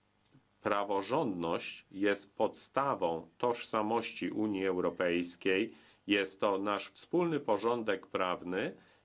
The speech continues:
i jest to konkretny wyraz poprzez zasady, które obowiązują prawnie wszystkie państwa członkowskie. Powtarzam,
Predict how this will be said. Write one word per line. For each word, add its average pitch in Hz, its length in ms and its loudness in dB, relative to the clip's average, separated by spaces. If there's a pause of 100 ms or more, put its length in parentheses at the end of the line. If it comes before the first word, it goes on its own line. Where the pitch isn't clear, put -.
(160)
i 101 80 0
jest 107 260 2
to 117 140 4
konkretny 117 760 -2
wyraz 107 580 0 (160)
poprzez 110 400 0
zasady, 98 760 -2
które 113 500 2 (160)
obowiązują 104 760 0
prawnie 90 520 -2
wszystkie - 440 -8
państwa 78 420 -8
członkowskie. 82 680 -4 (1400)
Powtarzam, 87 600 -2